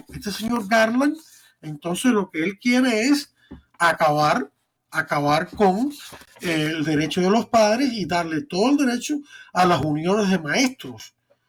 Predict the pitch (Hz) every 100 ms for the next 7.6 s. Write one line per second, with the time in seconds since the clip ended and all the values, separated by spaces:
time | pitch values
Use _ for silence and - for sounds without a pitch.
0 | _ _ _ _ 170 147 - 151 - 151
1 | 147 143 202 185 196 208 226 247 214 208
2 | 202 240 214 175 151 151 170 208 208 -
3 | - _ - 208 214 262 269 262 - 254
4 | 247 196 180 254 254 - _ _ _ _
5 | _ 185 147 254 262 269 254 214 196 233
6 | 226 190 190 180 160 220 233 196 165 147
7 | - 185 190 190 180